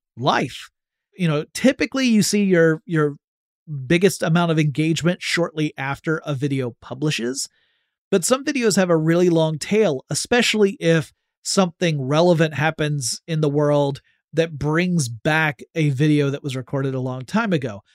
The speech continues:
I'm reminded of a video I did years ago at How Stuff Works about the transatlantic accent, you know, that old-timey radio voice.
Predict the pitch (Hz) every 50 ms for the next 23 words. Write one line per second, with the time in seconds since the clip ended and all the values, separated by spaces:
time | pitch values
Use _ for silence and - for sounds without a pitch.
0 | _ _ _ - - 156 202 269 285 226 185 160 156 156 165 160 165 160 170 165
1 | 170 175 156 175 180 190 190 185 180 - - 156 196 220 190 190 170 165 151 165
2 | 196 233 254 247 175 180 160 135 143 139 143 151 143 - 147 143 147 - - 151
3 | - - 110 123 123 123 - - 156 135 143 139 139 _ - 151 151 143 - -
4 | 143 143 151 156 151 160 147 - 131 131 135 139 143 131 - 147 - - - -
5 | 175 202 - - - 127 92 85 - 135 143 143 135 139 147 - - 156 160 165
6 | 165 156 - - 156 170 165 160 151 147 131 117 123 135 143 147 160 165 180 180
7 | 170 151 151 175 190 196 226 254 - - -